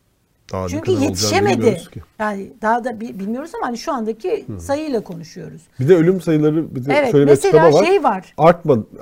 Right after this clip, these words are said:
Speaker 1: açıklama yapılmamış. Yirmi dokuz binde kalmış şu anda diye bir
Speaker 2: Evet.
Speaker 1: şey var. Henüz
Speaker 2: Şimdi
Speaker 1: henüz
Speaker 2: mesela
Speaker 1: açıklama yapılmamış.
Speaker 2: devletin acil müdahale konteynerleri vardı. Bunlar ne oldu?
Speaker 1: Ya buraya
Speaker 2: Mesela
Speaker 1: sağa sola yerleştirdikleri
Speaker 2: Evet,
Speaker 1: değil
Speaker 2: sağa
Speaker 1: mi?
Speaker 2: sola. Bunlar ne oldu?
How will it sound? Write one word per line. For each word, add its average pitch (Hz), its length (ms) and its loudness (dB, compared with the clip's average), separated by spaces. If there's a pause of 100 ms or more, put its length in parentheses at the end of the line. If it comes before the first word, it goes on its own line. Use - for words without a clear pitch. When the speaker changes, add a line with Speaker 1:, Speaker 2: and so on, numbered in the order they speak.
(120)
Speaker 1:
açıklama 156 360 0
yapılmamış. 151 420 0
Yirmi 120 160 -2
dokuz 131 280 -4
binde 135 180 -2
kalmış 123 340 -2
şu - 180 -10
anda 92 240 -12
diye 117 200 -12
bir 165 60 -8
Speaker 2:
Evet. 214 160 -8
Speaker 1:
şey 113 180 -10
var. 92 120 -10 (100)
Henüz 110 160 -8
Speaker 2:
Şimdi - 140 -10
Speaker 1:
henüz 392 60 -4
Speaker 2:
mesela 123 160 -2
Speaker 1:
açıklama 330 260 -2
yapılmamış. 110 460 -10
Speaker 2:
devletin 359 720 -4
acil 311 480 -2
müdahale 311 520 -4
konteynerleri 277 880 -10
vardı. 175 440 -10 (160)
Bunlar 285 460 -8
ne 262 40 -10
oldu? 240 560 -6 (460)
Speaker 1:
Ya 113 120 -4
buraya 123 140 2
Speaker 2:
Mesela 120 200 0
Speaker 1:
sağa 131 180 6
sola 123 220 2
yerleştirdikleri 117 600 2
Speaker 2:
Evet, 101 120 2
Speaker 1:
değil 143 120 -2
Speaker 2:
sağa 269 100 2
Speaker 1:
mi? 262 60 -2
Speaker 2:
sola. 190 340 -12
Bunlar 269 400 -6
ne 247 40 -6
oldu? 233 480 -4